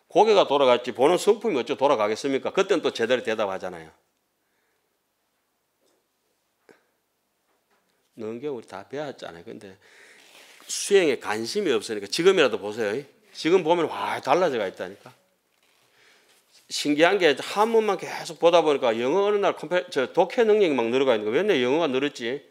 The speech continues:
영어 내 잘하도 못한데. 한문 대놓으면 계속 번역하던 게 습관이 남아가지고 영-, 이제 영어도 갖다 대니까 이제 습관화 번역하려고 달게 되는 것이. <laughs> 아이고. 자, 여기서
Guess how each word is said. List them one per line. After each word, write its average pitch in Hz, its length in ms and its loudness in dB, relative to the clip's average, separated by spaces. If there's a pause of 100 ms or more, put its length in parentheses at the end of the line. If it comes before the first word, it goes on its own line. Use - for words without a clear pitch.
(260)
영어 117 180 -4
내 120 100 -4
잘하도 110 320 -6
못한데. 101 400 -12 (580)
한문 240 580 2
대놓으면 185 340 4
계속 349 680 0
번역하던 185 500 6
게 147 60 4 (120)
습관이 208 440 4
남아가지고 120 520 2 (320)
영-, 135 160 2 (480)
이제 135 200 0
영어도 170 300 6
갖다 143 240 4
대니까 147 320 4
이제 104 140 -6
습관화 196 480 4 (320)
번역하려고 135 540 4
달게 101 260 -2
되는 92 220 -12
것이. - 280 -6 (360)
<laughs> - 320 -20
아이고. 92 300 -14 (1200)
자, 92 240 -6 (300)
여기서 120 460 -2